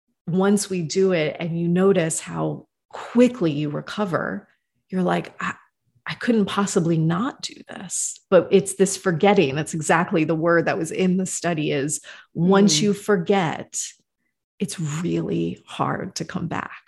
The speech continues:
Speaker 1: right? That's our work, is to say, "Come back, step foot outside once again, get still once again."
Speaker 2: Mm-hmm. Mm-hmm. It's so powerful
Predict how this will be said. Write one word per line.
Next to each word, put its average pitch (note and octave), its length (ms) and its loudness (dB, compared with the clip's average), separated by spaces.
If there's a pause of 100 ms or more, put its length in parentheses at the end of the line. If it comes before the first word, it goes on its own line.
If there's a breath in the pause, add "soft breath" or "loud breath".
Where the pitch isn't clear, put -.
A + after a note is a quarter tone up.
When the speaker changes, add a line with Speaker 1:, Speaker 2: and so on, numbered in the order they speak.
Speaker 1:
right? E3 300 -4
That's F3 300 0
our E3 140 4
work, E3 460 -2
is - 200 -10
to E3+ 100 -10
say, D#3 340 -8
"Come F#3 280 -2
back, F3+ 340 -6
step - 560 -2
foot E3 300 -4
outside D3 500 -6
once E3 220 -4
again, F#3+ 380 -6 (100)
get - 280 -4
still D#3+ 460 -4
once E3 300 -4
again." - 480 -8 (1600 soft breath)
Speaker 2:
Mm-hmm. E3 680 -6 (280)
Mm-hmm. F3+ 480 -8 (920 loud breath)
It's G#3 200 -6
so B3+ 200 2
powerful G3+ 920 0